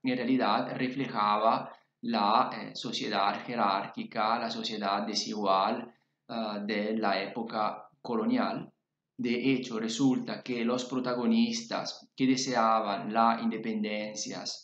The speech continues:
pa-, por razones económicas, políticas, eran principalmente los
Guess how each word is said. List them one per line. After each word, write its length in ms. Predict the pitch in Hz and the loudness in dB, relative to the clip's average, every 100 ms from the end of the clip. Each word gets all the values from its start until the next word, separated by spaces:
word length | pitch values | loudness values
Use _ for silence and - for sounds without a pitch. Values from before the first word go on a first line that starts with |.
| _ - _ _ _ | _ -20 _ _ _
pa-, 320 | 120 113 117 | 0 2 2
por 240 | 117 117 131 | 0 2 2
razones 560 | 123 - 113 117 117 | 0 -2 0 0 -2
económicas, 960 | 117 - 110 104 110 110 110 95 - - | -6 -4 0 0 0 -2 -4 -4 -6 -6
políticas, 800 | 107 110 110 107 113 139 175 - | -4 -2 -2 -2 -4 -2 -2 -4
eran 500 | 139 113 110 139 170 | -2 0 0 -2 -4
principalmente 720 | - 160 139 147 139 113 110 139 | -6 -4 -4 0 0 2 0 -2
los 380 | 120 165 - | -2 -4 -8